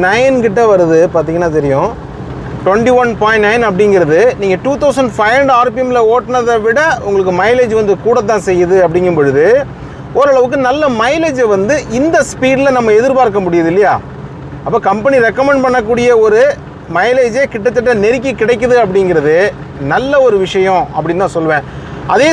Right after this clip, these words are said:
சமயத்துல இப்போ வந்து நம்ம என்ன பண்ண போறோம் அப்படின்னா, அஹ், ஒரு, ஒரு ஒழுக்கம் இல்லாத டிரைவிங் அப்படி சொல்றது, அதாவது ஆர்பிஎம்மே பார்க்காம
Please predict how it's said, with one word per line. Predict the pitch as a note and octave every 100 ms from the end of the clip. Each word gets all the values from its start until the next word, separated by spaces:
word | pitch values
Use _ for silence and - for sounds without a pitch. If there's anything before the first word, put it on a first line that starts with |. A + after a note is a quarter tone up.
| C#4
சமயத்துல | B3+ A3+ G3 E3 D#3+ C#4 C#4 - - - -
இப்போ | B3+ C#4+
வந்து | C#4
நம்ம | C4+ B3
என்ன | C4+
பண்ண | C4 A#3+
போறோம் | A#3+ G#3+
அப்படின்னா, | G3 G3+ G3 A3+ B3 - - - -
அஹ், | G3+ G#3 G3+
ஒரு, | G#3 G3+ G3 F#3 - -
ஒரு | F#3+
ஒழுக்கம் | A3+ D4+ D#4 C#4+
இல்லாத | C4 C4 C#4+
டிரைவிங் | B3 A#3+ B3 B3 A#3
அப்படி | G3+
சொல்றது, | G#3 G#3
அதாவது | A#3+ C4 G#3 G3+ G#3+
ஆர்பிஎம்மே | B3 C4 C4 C4+ -
பார்க்காம | A#3 A#3+ B3 G#3